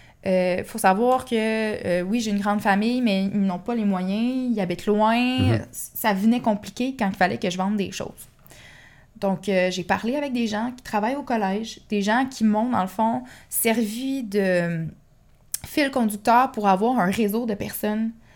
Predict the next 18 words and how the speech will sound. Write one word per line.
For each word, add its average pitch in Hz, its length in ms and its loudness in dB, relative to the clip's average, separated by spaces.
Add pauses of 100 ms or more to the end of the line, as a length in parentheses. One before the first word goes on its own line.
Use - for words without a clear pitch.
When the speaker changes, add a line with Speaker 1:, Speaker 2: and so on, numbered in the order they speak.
(480)
Speaker 1:
Et 214 120 2
à 208 160 2
ce - 80 -2
moment-là, 240 520 4
j'ai 202 240 -2
dû 214 260 -6
piler 240 320 -2
sur 254 140 -2
mon 202 240 2
orgueil 208 580 0
parce 226 240 -6
que 202 140 -4
je 196 100 -2
devais 190 320 0
parler 220 380 0
de 214 60 2
mon 190 100 0
parcours, 196 500 -4